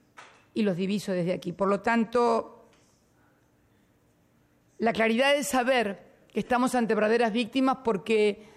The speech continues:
no son combatientes, no son soldados. Es gente que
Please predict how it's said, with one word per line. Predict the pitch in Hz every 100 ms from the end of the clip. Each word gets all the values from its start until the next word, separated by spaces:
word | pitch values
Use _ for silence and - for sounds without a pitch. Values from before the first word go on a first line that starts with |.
| - -
no | 220
son | 254
combatientes, | 247 254 254 262 254 214 -
no | 226
son | 233 240
soldados. | 254 233 233 214 196 190 185 - - - _ _ _ _ _ _ _ _ _ _ _ _ _ _ _ _ _
Es | 240
gente | - 285 285 302 285
que | - 254 240 226 214 208 - -